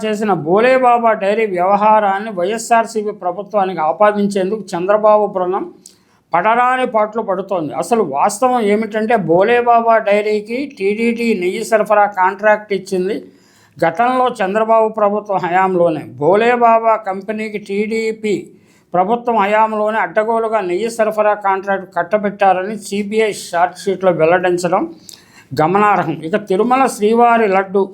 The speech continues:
ప్రసాదం తయారీకి ఉపయోగించిన నెయ్యిలో ఎటువంటి జంతువుల కొవ్వు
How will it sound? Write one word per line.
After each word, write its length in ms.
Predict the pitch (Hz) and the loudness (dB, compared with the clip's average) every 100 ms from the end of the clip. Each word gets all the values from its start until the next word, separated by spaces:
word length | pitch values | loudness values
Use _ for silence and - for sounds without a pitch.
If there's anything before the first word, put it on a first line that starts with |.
| - _ _ _ _ - | -14 _ _ _ _ -4
ప్రసాదం 560 | 170 175 226 233 233 226 | -4 0 0 2 0 -2
తయారీకి 680 | 196 190 208 220 220 220 202 | -2 0 2 2 0 -2 -4
ఉపయోగించిన 540 | 190 208 208 190 185 | -2 0 0 -2 -2
నెయ్యిలో 420 | 170 202 220 226 | 0 2 2 2
ఎటువంటి 520 | 180 165 220 247 233 | 0 0 0 0 -2
జంతువుల 500 | 220 196 202 214 214 | -4 -2 -2 0 0
కొవ్వు 300 | 214 208 190 | 2 2 2